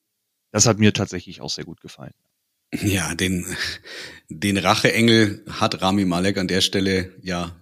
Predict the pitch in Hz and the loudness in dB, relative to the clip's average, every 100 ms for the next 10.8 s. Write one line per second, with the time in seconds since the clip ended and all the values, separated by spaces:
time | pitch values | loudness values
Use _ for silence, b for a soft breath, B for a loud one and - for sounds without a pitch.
0 | - 78 82 - 101 98 95 113 107 98 | -18 -8 -2 0 0 0 4 4 6 4
1 | - 101 143 156 107 104 107 104 98 101 | 2 4 4 4 0 2 2 0 0 -2
2 | 98 104 104 95 98 123 - 117 131 - | 0 0 2 2 4 4 4 2 2 0
3 | - B B B - 127 117 143 139 - | -4 B B B -2 4 4 4 2 4
4 | 120 101 117 107 120 - 98 101 101 - | 2 2 0 0 2 2 0 0 -2 -2
5 | 87 95 98 92 95 95 87 92 101 92 | 0 0 0 0 2 0 -2 0 0 0
6 | - - 101 107 - 104 101 - 95 101 | -4 -2 0 0 -2 -2 -2 0 2 2
7 | 101 101 107 107 - 101 95 98 92 - | 2 2 2 0 -2 0 4 4 4 2
8 | 92 95 101 98 80 82 - - 90 78 | -2 4 6 6 4 -2 -4 0 0 0
9 | - 80 - 87 101 85 B B B B | -2 0 -2 0 -2 -2 B B B B
10 | - 87 - 98 87 92 92 - | -2 0 2 2 2 2 0 -8